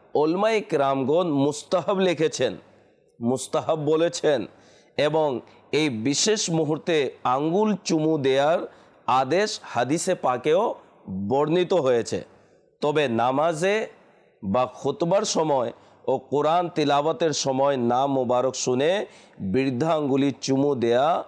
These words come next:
নিষেধ রয়েছে। বৃদ্ধা, নবী পাক সাল্লাল্লাহু আলাইহি সাল্লামের নাম মোবারক শুনে সে নামকে রেসপেক্ট জানানো, আলা হযরত কত সুন্দর শিক্ষা দিয়েছেন। তবে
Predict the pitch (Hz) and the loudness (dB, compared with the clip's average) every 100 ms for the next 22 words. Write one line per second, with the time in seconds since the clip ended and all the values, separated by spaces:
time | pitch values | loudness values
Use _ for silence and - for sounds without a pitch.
0 | - - _ - 101 110 120 117 151 135 | -14 -20 _ -8 -2 0 0 -2 -2 0
1 | 117 110 101 - 90 78 - _ - 98 | 0 0 0 -4 -6 -8 -18 _ -14 -6
2 | 120 123 143 135 123 143 143 139 131 - | -4 -2 -2 -2 0 0 0 0 -2 -2
3 | 131 127 127 131 127 120 131 127 117 117 | 0 2 2 2 0 0 0 2 0 0
4 | 127 127 120 123 120 123 120 110 - - | 0 0 0 -2 -2 -2 0 -2 -6 -20
5 | - - 202 156 135 170 202 196 170 156 | -10 -2 0 2 2 0 0 0 0 -2
6 | - 185 147 139 135 131 120 110 - _ | -2 -2 0 0 0 0 -2 -4 -14 _
7 | - 131 139 127 123 - 139 127 - 160 | -2 0 0 0 -2 -2 -6 -6 -4 -2
8 | 165 160 139 - - - - 147 - 175 | 0 0 -2 -6 -20 -10 -4 -4 -4 -4
9 | 151 143 139 147 123 - - _ 143 135 | 0 0 0 -2 -2 -6 -20 _ -2 0